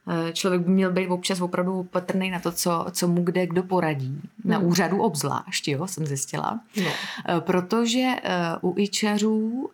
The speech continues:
Speaker 1: vám řeknou, nebo mě řekla, mm, nejmenovaná paní úřednice, ani vlastně já fakt ani její jméno nevím, po telefonu, eh, že výhodou je,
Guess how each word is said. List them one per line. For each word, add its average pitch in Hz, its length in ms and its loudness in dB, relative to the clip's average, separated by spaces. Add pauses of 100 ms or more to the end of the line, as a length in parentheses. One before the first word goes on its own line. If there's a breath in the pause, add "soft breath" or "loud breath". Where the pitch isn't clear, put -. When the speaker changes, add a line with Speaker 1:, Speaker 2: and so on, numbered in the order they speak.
(140)
Speaker 1:
vám 208 280 4
řeknou, 147 640 -2
nebo 180 160 2
mě 160 260 4
řekla, 165 580 -2
mm, 151 500 -10
nejmenovaná 151 600 -2
paní 156 220 -2
úřednice, 151 520 -2 (240)
ani 156 300 -4 (120)
vlastně 156 340 -4
já 147 120 0
fakt - 240 -8
ani 156 160 -2
její 156 120 0
jméno 151 240 0
nevím, 156 420 0 (440 loud breath)
po 175 120 0
telefonu, 196 920 4
eh, 202 100 2 (120)
že 196 400 2 (1000 loud breath)
výhodou 247 640 4
je, 170 480 2